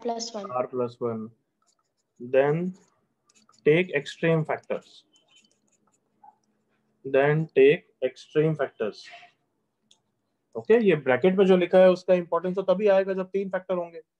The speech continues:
Speaker 2: तो तब question में समझेंगे। okay, in numerator create the difference of denominator factors।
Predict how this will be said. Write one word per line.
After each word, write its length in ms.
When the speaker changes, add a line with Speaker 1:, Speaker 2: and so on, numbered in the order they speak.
Speaker 2:
तो 60
तब 120
question 360
में 120
समझेंगे। 440
okay, 240
in 180
numerator 460
create 340
the 160
difference 380
of 240
denominator 580
factors। 500